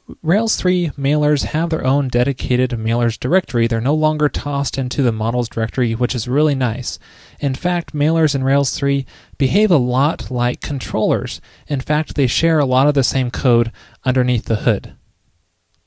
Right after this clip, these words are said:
So here's that user mailer class, and it already has some code in here, but I'm going to delete it for now because I'll explain it a little bit later. Anyway, you, like Rails two, you add methods into this mailer class for each type of email you want to send. So in this case,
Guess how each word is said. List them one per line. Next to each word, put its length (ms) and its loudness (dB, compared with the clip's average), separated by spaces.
So 120 0
here's 220 0
that 100 4
user 340 2
mailer 280 4
class, 640 -2
and 340 0
it 80 0
already 220 -2
has 200 -2
some 200 -4
code 280 -4
in 120 0
here, 240 -2
but 100 -4
I'm 140 -4
going 180 0
to 80 -4
delete 300 0
it 60 -6
for 140 -6
now 220 0
because 320 -2
I'll 160 0
explain 420 -4
it 200 -4
a 80 -6
little 220 4
bit 140 2
later. 340 0
Anyway, 600 -2
you, 440 -2
like 260 -6
Rails 340 -2
two, 440 -2
you 320 0
add 380 -4
methods 460 -4
into 200 -4
this 160 -2
mailer 280 -2
class 360 -6
for 140 -8
each 300 -8
type 200 -4
of 120 -8
email 340 -2
you 80 -2
want 160 -2
to 60 -4
send. 420 -4
So 220 -2
in 60 -4
this 140 -2
case, 360 -4